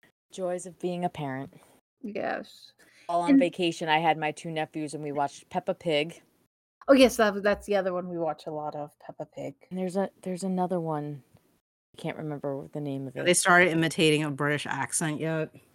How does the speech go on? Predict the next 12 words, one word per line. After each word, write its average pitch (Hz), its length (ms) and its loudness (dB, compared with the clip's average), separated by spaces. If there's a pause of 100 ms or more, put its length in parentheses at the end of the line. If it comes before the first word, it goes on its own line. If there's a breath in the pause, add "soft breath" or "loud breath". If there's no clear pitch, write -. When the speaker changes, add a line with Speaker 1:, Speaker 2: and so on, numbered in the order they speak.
(220)
Speaker 1:
My 165 240 10
youngest, 160 760 0
my 143 320 -4
three-year-old 151 580 -4
nephew, 180 520 -8 (680)
it, 160 200 2
he, 156 340 -4
he 165 180 -6
speaks - 360 -4
like 127 160 0
he's 123 120 -8
British - 480 -8